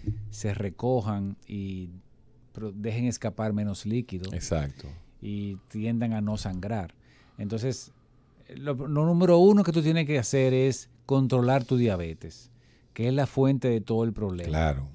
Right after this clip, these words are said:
Speaker 1: Una vez controlada la diabetes, ese medicamento sí va a ayudar que ya la retina que ha sido dañada por la dia-, retinopatía, por la diabetes, se mantenga estable para que no empeore.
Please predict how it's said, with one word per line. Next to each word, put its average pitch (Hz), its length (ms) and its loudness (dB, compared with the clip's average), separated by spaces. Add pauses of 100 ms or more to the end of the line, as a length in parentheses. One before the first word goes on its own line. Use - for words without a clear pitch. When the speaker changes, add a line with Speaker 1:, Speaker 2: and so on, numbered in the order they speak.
(180)
Speaker 1:
Una 143 180 0
vez 185 140 2
controlada 143 480 2
la 151 100 4
diabetes, 135 580 0
ese 135 320 -4
medicamento 139 540 -2
sí 143 180 -4
va 147 120 0
a - 20 2
ayudar 139 420 0
que 117 340 -6
ya 107 300 -6
la 127 100 -2
retina 135 400 -2
que 104 60 -6
ha 101 60 -4
sido 120 260 -2
dañada 117 580 0
por 107 160 -6
la 110 120 -6
dia-, 110 140 -6
retinopatía, 113 760 -6
por 120 140 -2
la 110 160 -4
diabetes, 120 580 -4 (880)
se - 260 -2
mantenga 131 440 2
estable 101 800 0
para 110 180 -4
que 110 120 -2
no 113 120 2
empeore. 113 640 2